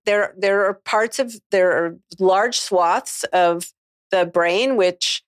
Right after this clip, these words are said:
um, they're im-, that are important for regulating or ma-, maintaining allostasis. And those,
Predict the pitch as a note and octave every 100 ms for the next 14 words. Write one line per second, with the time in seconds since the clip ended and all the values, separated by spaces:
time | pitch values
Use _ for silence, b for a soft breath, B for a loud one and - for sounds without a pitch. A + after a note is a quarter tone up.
0 | _ _ _ _ E3+ F3 E3+ F3 - F#3+
1 | F#3+ F#3+ F#3 F3+ - E3 F#3+ - - F#3+
2 | F#3+ F#3+ F#3+ - A#3 A3 G#3+ F#3+ F3 F#3+
3 | A3+ A3 F#3+ E3 D#3+ F3 F#3 E3+ F3 F#3
4 | _ G3 F#3 F#3 F#3+ G#3+ A3+ A3 C#3 D#3+
5 | D3+ D#3+ - C#3+ D3+ C#3+ F#3+ B3+ - -
6 | _ _ _ _ _ _ _ _ _ -
7 | G#3 G#3+ A3 A#3 C4 B3 - -